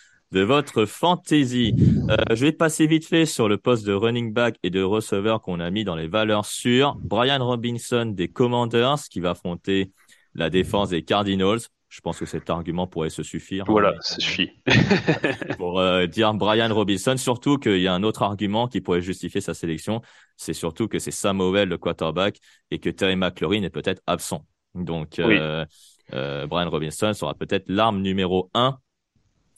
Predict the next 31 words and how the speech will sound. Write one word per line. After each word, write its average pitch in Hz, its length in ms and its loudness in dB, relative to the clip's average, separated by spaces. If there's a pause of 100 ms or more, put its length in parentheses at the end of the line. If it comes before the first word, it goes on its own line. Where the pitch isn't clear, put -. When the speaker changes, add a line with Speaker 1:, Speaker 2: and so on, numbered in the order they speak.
(140)
Speaker 1:
euh, 92 320 4
des 151 380 2
Commanders. 143 640 2 (120)
Et 180 120 6
puis, - 360 -4
enfin, 131 580 0
en 101 160 -2
poste 117 240 -2
de 90 60 -2
receveur, 101 580 0
on 85 140 -4
a 82 100 -6
mis 107 160 -6
le 82 120 -6
receveur 95 460 -4
de - 120 -12
Seattle, 117 600 -2 (400)
D 156 320 -6 (100)
K 196 200 0
Metcalf, 131 840 -4
qui 90 120 -8
va 95 120 -2
affronter 107 520 -2 (240)
la 85 180 0
défense 107 400 0
des 98 100 0
Rams. 117 200 0
Alors, 90 240 0
petite 190 280 -4
question, 147 400 -2
Mehdi. 120 480 0